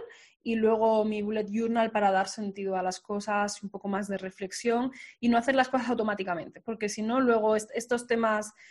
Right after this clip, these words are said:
de, de Google Calendar o cosas así, acabas, a-, acabas haciendo lo que está ahí puesto, como si fuera un horario de un colegio,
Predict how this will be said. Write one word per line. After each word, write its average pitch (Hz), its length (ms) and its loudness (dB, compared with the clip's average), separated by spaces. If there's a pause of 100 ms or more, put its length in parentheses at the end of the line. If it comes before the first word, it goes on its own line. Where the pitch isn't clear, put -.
(200)
de, 202 720 0 (280)
de 214 100 2
Google 220 320 4
Calendar 220 680 4
o 208 100 -4
cosas 208 440 0
así, 285 140 -2
acabas, 233 520 2 (1000)
a-, 254 220 -8
acabas 285 400 6
haciendo 320 360 6
lo 277 140 8
que 262 60 -2
está 262 200 -2
ahí 262 120 2
puesto, 277 440 2
como 240 160 2
si 240 120 -2
fuera 254 200 4
un 294 120 4
horario 277 340 4
de 262 60 0
un 269 120 0
colegio, 277 800 2